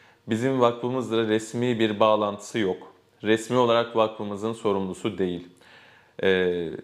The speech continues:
sigorta vesaire gibi bürokratik şeyleri de yok bizim vakfımızda ve biz çıkar deriz ki, "Bu adamın bizim vakfımızla bir ilişiği yok. Dolayısıyla bize iftira atılıyor." deriz ve biz bu dosyayı kapattırırız diyorlar.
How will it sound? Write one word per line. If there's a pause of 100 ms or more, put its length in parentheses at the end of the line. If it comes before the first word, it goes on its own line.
(160)
sigorta
vesaire
gibi
bürokratik
şeyleri
de
yok
bizim
vakfımızda
ve
biz
çıkar
deriz
ki,
"Bu
adamın
bizim
vakfımızla
bir
ilişiği
yok. (560)
Dolayısıyla
bize
iftira
atılıyor." (180)
deriz
ve
biz
bu
dosyayı
kapattırırız (160)
diyorlar.